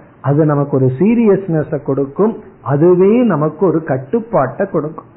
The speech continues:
அதனாலதான் நான் ஜபம் பண்றேன்னு ஆரம்பிச்சு பண்றதை விட சில சமயங்கள்ல என்ன செய்வார்கள், ஒருவரிடம் சென்று நீ எனக்கு ஜப மந்திர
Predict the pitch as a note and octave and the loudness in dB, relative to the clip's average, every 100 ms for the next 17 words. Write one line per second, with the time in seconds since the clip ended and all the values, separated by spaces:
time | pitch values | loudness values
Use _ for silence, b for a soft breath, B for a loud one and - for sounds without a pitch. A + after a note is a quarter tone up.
0 | - B B B B B F3+ A#3 A3+ G#3 | -20 B B B B B 2 2 4 4
1 | G#3 A3 G3+ E3 E3+ A3+ A3 G#3+ F#3 G3 | 2 2 0 0 2 2 2 0 0 0
2 | G#3 F3+ F3+ F#3+ F3 F#3 D#3+ D3 E3 D#3 | 0 0 2 0 -2 -4 -2 0 0 0
3 | C3+ C3+ E3 B2+ E3+ F3+ F3+ D#3+ D#3+ E3+ | 0 2 0 0 -2 -2 -2 0 0 0
4 | F#3+ F3 E3+ E3+ D#3+ E3 D3+ D3 C#3+ C3+ | 0 0 0 0 -2 -2 -2 0 0 0
5 | C#3 C#3+ - - D3+ E3 E3 D3 D3 F3+ | -2 -4 -8 -2 0 2 2 2 0 0
6 | F3 C3+ B2+ C3+ E3+ - - - C#3+ E3+ | -2 -2 -2 -2 -2 -4 -20 -6 -2 0
7 | D#3+ D#3 C#3+ B2+ D3 F#3 D#3+ D3+ D#3+ | 0 -2 -2 0 0 0 -2 -4 -2